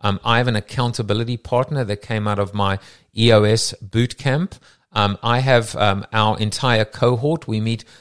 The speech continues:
once a month. We're called the Tie Downs. Um, I have a cohort as well, um, in a service company that seven of us implementers or coaches, um, are, are part of,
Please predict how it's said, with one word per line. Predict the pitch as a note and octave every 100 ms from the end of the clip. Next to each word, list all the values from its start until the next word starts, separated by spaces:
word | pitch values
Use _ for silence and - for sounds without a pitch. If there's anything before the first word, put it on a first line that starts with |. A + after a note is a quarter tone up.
| _
once | G2+ A2+ A#2
a | A#2
month. | G2+ A2 C#3+ -
We're | G#2
called | - A#2 G#2+ G#2 - _
the | G2+ A2+
Tie | - - A2+ A2+
Downs. | A2 G2+ G2+ C3 E3+ - - _ -
Um, | G#2+ G#2+ -
I | B2
have | B2+ C3 B2 -
a | A2
cohort | G#2 - D3 C#3+ C#3+ C3+ C3+
as | A#2 G#2
well, | A2 A2+ C#3 E3 - - -
um, | A2 G#2+ G#2+
in | B2 A#2
a |
service | A2 - B2+ B2
company | - C3+ B2 D3 C3 D#3
that | C3 A2 G#2+ -
seven | - C#3 B2+ C3
of | B2+ A2 G#2+
us | - A2+ -
implementers | A#2 B2 C#3 A#2+ A#2 C#3 A#2
or | G#2
coaches, | - A#2 A#2 B2+ A#2+ - - _
um, | - G#2 G2+ -
are, | G#2 G#2 -
are | G#2+ G#2
part | - - B2+ C#3
of, | D3+ F3